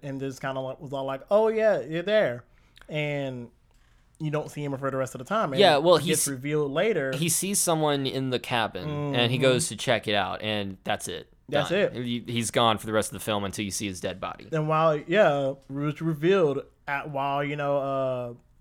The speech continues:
Speaker 1: old girl and, um, Kevin Bacon are out here doing hanky panky, the camera goes up, and then bam, dead body.
Speaker 2: Which, I don't know how they didn't smell that.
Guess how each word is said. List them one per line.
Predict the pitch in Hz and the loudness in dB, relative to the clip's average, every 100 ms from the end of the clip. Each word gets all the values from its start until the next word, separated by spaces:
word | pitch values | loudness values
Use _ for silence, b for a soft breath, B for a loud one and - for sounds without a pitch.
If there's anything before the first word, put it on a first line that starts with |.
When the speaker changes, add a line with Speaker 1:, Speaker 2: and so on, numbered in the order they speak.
| 151 | -4
Speaker 1:
old | 147 165 | -2 0
girl | 151 147 147 | 2 2 2
and, | 139 139 143 | -2 -6 -8
um, | 143 139 135 135 | -6 -6 -6 -8
Kevin | 147 143 139 | -6 -6 -2
Bacon | 151 170 131 135 _ b b b b - | -4 -2 -6 -8 _ b b b b -4
are | 139 135 | -2 0
out | 139 139 | 0 0
here | 143 139 | -2 -4
doing | 135 139 135 | -4 -6 -6
hanky | 143 147 151 | -8 -6 -4
panky, | 185 202 139 131 131 b b | -2 -4 -6 -10 -10 b b
the | - 139 | -6 -6
camera | - 139 151 | -4 -4 -4
goes | 139 160 170 | 0 2 2
up, | 214 220 214 | 4 4 2
and | 139 | -6
then | 151 156 160 | -2 -2 0
bam, | 190 170 120 | 2 0 -4
dead | 127 131 | -6 -6
body. | 147 160 147 143 _ - | -2 -2 -4 -10 _ -4
Speaker 2:
Which, | 120 107 | -4 0
I | 143 | 4
don't | 147 | 4
know | 131 | 4
how | 101 110 | 2 2
they | 107 | 2
didn't | 110 98 | 0 -2
smell | - 101 90 | -6 -6 -4
that. | 104 113 | -2 -4